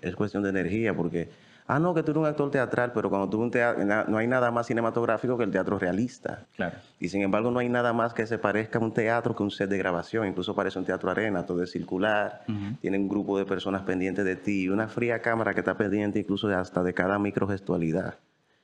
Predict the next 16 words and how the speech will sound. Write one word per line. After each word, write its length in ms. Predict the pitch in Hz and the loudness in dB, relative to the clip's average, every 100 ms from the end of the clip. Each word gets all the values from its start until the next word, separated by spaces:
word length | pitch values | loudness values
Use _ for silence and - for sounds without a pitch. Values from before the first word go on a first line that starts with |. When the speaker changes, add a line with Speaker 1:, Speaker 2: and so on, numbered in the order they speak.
| _ _ | _ _
Speaker 1:
O 80 | - | -4
sea, 140 | 95 101 | -2 -2
el 60 | |
silencio 360 | - 101 113 147 | -2 0 0 0
que 80 | 151 | 2
hay 60 | |
en 80 | 143 | 2
un 80 | 135 | 0
set 340 | - 139 139 - - - _ - | -2 -2 -2 -8 -18 -20 _ -6
de, 500 | 104 113 110 107 95 | 0 2 2 2 2
de 120 | 104 | 0
filmación 560 | 101 101 104 - 120 107 | 0 0 0 0 0 0
es 120 | 101 - - _ _ _ _ | -2 -6 -20 _ _ _ _
a 140 | - 113 | 0 2
veces 160 | 120 | 2
hasta 340 | 127 - 123 | -2 0 0